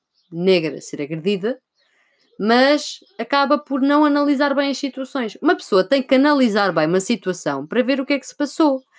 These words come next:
Não é com uma foto ou com um vídeo que se obtém a informação toda. Uma pessoa só pode constatar com toda a certeza o que é que se passou se tiver estado na situação e tiver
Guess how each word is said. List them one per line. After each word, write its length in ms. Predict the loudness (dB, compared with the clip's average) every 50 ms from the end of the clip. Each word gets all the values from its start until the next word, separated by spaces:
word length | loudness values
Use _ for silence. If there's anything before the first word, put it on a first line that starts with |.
| -20 -20 -20 -20 _ _ 2
Não 120 | 2 4
é 120 | 4 2
com 160 | 2 2 4 4
uma 260 | 6 6 4 4 2
foto 540 | 0 0 0 0 0 0 -4 -10 -10 -8 -2
ou 160 | 0 0 0
com 180 | 0 -2 -2 0
um 140 | 0 -2 -2
vídeo 460 | -4 -6 -6 -6 -4 -4 -6 -6 -6
que 80 | -6
se 80 | -2 -2
obtém 300 | -2 -2 _ -2 0 0
a 40 | 0
informação 640 | -2 -4 -4 -2 -2 -2 -2 -2 -2 -2 -2 -2
toda. 420 | 0 0 0 0 -2 -6 -10 -12 _ _ _ _ _ _ _ _ _ _ _ _ _ _ _ _ _ _ _ _ _ 0
Uma 100 | 0 0
pessoa 220 | 0 2 0 2
só 200 | 2 2 0 0
pode 280 | 2 2 0 0 0 -4 _ _ _ _
constatar 760 | 0 2 2 2 2 0 -4 -4 -4 -4 -4 -4 -6 -6 -8 -12 _ _ _ _ _ _ _ _ _
com 180 | -6 -4 -4 0
toda 260 | 2 2 2 4 2
a 60 | 0
certeza 480 | 0 -2 -4 -4 -2 -4 -4 -4 -4 -6
o 80 | -4
que 80 | 0 0
é 80 | 0
que 80 | 0 -2
se 100 | -8 -10
passou 460 | -8 -8 -8 -6 -6 -6 -6 -6 -8 _ -18
se 100 | -14 -6
tiver 280 | -4 -4 0 2 0
estado 360 | 0 0 0 -2 -2 -2 0 -2
na 80 | -2
situação 540 | -2 -2 -6 -6 -6 -8 -8 -4 -4 -4 -4
e 40 | -4
tiver 300 | -4 -6 -4 0 0 -2